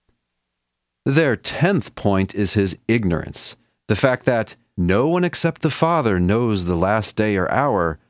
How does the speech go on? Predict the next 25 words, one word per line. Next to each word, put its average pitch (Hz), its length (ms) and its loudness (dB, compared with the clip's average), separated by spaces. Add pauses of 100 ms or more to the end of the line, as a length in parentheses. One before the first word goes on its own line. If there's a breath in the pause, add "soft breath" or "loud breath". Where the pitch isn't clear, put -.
(240)
not 131 280 0
even 123 400 0
the 87 120 0
Son 143 360 0
himself." 151 840 -2 (880)
And 82 120 0
of 76 100 -2
course, 82 240 0
he's 78 140 -4
quoting 95 420 2
there - 180 2
Mark 80 320 0
thirteen 76 480 0
thirty-two. 71 800 -2 (880)
Gregory 80 320 0
continues, 73 640 -2 (1000)
"Yet 156 160 0
how 190 200 0
can 220 200 -2
any 190 260 0
fact 117 380 -2
be 127 200 -2
unknown 180 500 0
to 175 180 0
wisdom, 131 960 -2